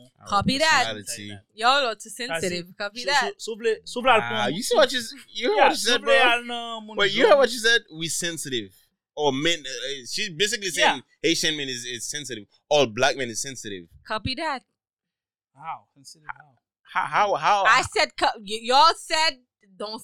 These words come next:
Speaker 2: don't talk shit about y'all.
Speaker 3: But then
Speaker 2: I
Speaker 3: again,
Speaker 2: said,
Speaker 3: you said
Speaker 2: sensitive.
Speaker 3: What, what what do you I, mean I, by sensitive? Hey, let
Speaker 1: me,
Speaker 2: What's wrong with you, Blex?
Speaker 1: Hey, this you guys see this thing?
Speaker 2: You
Speaker 1: trying to
Speaker 2: come for me?
Speaker 1: Did you guys see that? Mm-hmm. I, I don't want to go too deep into it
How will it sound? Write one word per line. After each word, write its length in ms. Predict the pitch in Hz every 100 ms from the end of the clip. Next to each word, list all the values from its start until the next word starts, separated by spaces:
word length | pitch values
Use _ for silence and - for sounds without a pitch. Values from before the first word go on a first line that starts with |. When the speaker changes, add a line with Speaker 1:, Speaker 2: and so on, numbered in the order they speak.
| -
Speaker 2:
don't 200 | 208 233
talk 200 | - 285
shit 240 | - 392 302
about 320 | 262 302 285 _
y'all. 440 | 262 294 262 156 - 104
Speaker 3:
But 160 | 123 107
then 100 | -
Speaker 2:
I 40 |
Speaker 3:
again, 240 | 165 190
Speaker 2:
said, 120 | 254 247
Speaker 3:
you 60 |
said 140 | - 277
Speaker 2:
sensitive. 420 | - 294 233 135 120
Speaker 3:
What, 220 | 120 160 127
what 380 | 110 107 131 180
what 80 | 220
do 60 |
you 60 | 233
I, 60 |
mean 80 | 202
I, 60 | 190
by 120 | 156
sensitive? 420 | 190 226 170 147
Hey, 40 | 214
let 80 |
Speaker 1:
me, 220 | 226 208 - 269
Speaker 2:
What's 260 | 359 762 494
wrong 120 | 554
with 140 | 508 -
you, 80 | 247
Blex? 400 | 196 - - - - _
Speaker 1:
Hey, 340 | - 277 160 147
this 320 | 392 - - _ _ -
you 120 | 277
guys 240 | 494 440
see 240 | - 285 349
this 220 | 370 -
thing? 160 | 392 339
Speaker 2:
You 100 | 359
Speaker 1:
trying 240 | 480 349
to 60 | -
Speaker 2:
come 200 | 330 339
for 120 | 269
me? 240 | 208 165
Speaker 1:
Did 140 | 202 214
you 100 | 440
guys 260 | 370 -
see 200 | - 226
that? 280 | 247 277 262 _ _
Mm-hmm. 220 | 110 113
I, 60 | - - _ _ -
I 40 |
don't 140 | 240 254
want 180 | 226 208
to 140 | 185
go 140 | 160 165
too 140 | 175 175 127
deep 200 | 175 190
into 320 | 220 208 220
it 120 | 220